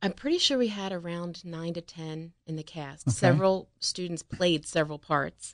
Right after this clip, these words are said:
Speaker 2: Okay.
Speaker 1: Um, and they were as young as, who was our youngest? I think our youngest was six years old.
Speaker 2: Okay.
Speaker 1: And they still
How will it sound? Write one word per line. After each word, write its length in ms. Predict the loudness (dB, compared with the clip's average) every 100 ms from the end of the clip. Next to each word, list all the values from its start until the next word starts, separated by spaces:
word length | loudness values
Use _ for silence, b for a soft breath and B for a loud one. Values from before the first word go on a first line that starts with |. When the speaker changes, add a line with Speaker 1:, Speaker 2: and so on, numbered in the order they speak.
| 0
Speaker 2:
Okay. 320 | 2 4 2 0 -4
Speaker 1:
Um, 440 | -2 -2 -6 -12 _ _ _ 2
and 220 | 6 6
they 240 | 4 6 6
were 200 | 6 4
as 200 | 0 -2
young 400 | -2 -2 -4 -8
as, 500 | -8 -8 -8 -10 -14 -18
who 80 | -18
was 120 | -18
our 80 | -18
youngest? 360 | -18 -18 -16
I 40 | -12
think 200 | -6 -2
our 80 | 0
youngest 300 | 0 -4 -8
was 80 | -14
six 220 | -16 -16
years 160 | -16 -18
old. 140 | -20 _ _ 0
Speaker 2:
Okay. 280 | 2 0 -2 _ _ _ 2
Speaker 1:
And 360 | 4 2 2 4
they 120 | 4
still 500 | 2 0 0 -2